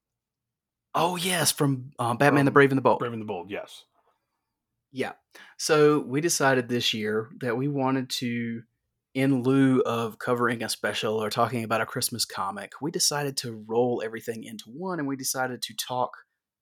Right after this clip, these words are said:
Speaker 1: about our favorite Batman Christmas memories. Now,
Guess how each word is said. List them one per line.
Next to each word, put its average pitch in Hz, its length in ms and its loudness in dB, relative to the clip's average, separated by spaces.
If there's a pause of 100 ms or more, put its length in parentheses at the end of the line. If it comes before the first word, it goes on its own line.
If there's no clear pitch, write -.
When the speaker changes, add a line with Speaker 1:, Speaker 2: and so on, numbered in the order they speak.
(300)
Speaker 1:
about 110 460 -2 (140)
our 101 260 -4
favorite 123 720 2 (240)
Batman 113 600 0
Christmas - 680 -4
memories. 92 600 -10 (640)
Now, 127 440 4